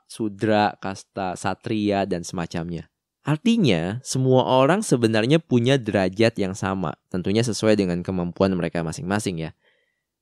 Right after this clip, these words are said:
Nah, ini yang mungkin akan sulit dipahami khususnya sama para orang tua dan ahli parenting.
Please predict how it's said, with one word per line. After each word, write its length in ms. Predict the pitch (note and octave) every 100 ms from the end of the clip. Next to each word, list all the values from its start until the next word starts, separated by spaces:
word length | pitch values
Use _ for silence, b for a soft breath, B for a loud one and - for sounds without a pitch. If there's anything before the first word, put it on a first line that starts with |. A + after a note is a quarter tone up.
| _
Nah, 240 | A2 G2 - _ _ -
ini 320 | F#3+ A#3+ G#3
yang 80 | C#3+
mungkin 400 | B2+ B2+ F#3+ C3
akan 240 | B2+ A#2+
sulit 320 | - B2 C3
dipahami 800 | A2+ - G#2 A2+ G2+ G#2+ C3+ D#3
khususnya 720 | - - B2 A#2+ - C3 C#3+
sama 560 | D#3 A2 G2+ G2+ B2 - -
para 400 | G#2+ G2 A2+ - G2+
orang 240 | F#2+ F#2
tua 400 | - G2 A2 F#2+
dan 160 | F#2 -
ahli 320 | F2+ F#2+ F#2
parenting. 640 | F#2 F#2 F2+ - E2 D#2+